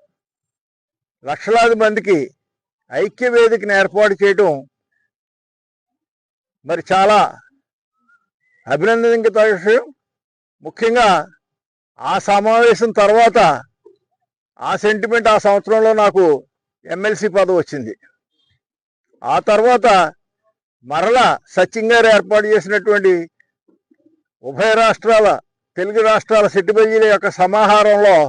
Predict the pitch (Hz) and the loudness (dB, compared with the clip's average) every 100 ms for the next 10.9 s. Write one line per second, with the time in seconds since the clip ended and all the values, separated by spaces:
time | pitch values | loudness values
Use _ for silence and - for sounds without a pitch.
0 | 131 _ _ _ _ _ _ - 180 175 | -4 _ _ _ _ _ _ -8 -6 -4
1 | 143 - - 180 214 208 196 214 202 175 | -6 -8 -6 0 2 2 2 2 2 0
2 | 170 _ - 156 190 202 208 208 214 185 | -6 _ -10 -6 -4 0 0 2 2 0
3 | - 208 202 196 202 208 190 208 196 190 | 0 -2 -2 -4 -4 -2 -2 -2 -2 0
4 | 185 196 208 294 _ _ _ _ _ _ | -2 -2 -6 -8 _ _ _ _ _ _
5 | _ 165 170 202 214 208 196 202 180 202 | _ -8 -6 -4 -4 -4 -4 -4 -2 0
6 | 190 175 180 202 160 196 190 185 190 185 | 0 -2 -2 -4 -4 -4 -2 -2 -2 -2
7 | 180 208 262 - _ _ _ _ _ _ | -2 -4 -6 -16 _ _ _ _ _ _
8 | _ _ _ _ _ _ _ _ - 175 | _ _ _ _ _ _ _ _ -8 -4
9 | 160 120 110 _ _ _ _ _ _ _ | -4 -6 -16 _ _ _ _ _ _ _
10 | _ _ _ _ _ - 151 226 | _ _ _ _ _ -10 -4 0